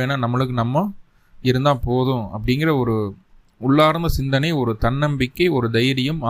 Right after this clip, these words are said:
ஆழ்மனதில் உருவாகக்கூடிய ஒரு நல்ல நாளாக இன்றைய நாள் பார்க்கப்படுகிறது. மேலும் உங்களுக்கு நல்லதெல்லாமே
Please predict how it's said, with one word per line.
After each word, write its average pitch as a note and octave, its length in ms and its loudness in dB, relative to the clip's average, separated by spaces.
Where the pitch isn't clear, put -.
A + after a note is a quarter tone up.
ஆழ்மனதில் C3 580 -2
உருவாகக்கூடிய B2+ 720 0
ஒரு A2+ 120 -2
நல்ல A#2 240 0
நாளாக A#2 380 0
இன்றைய A2+ 200 -2
நாள் G#2 200 -2
பார்க்கப்படுகிறது. A#2 680 -2
மேலும் C3+ 300 4
உங்களுக்கு A#2+ 380 2
நல்லதெல்லாமே A#2+ 480 2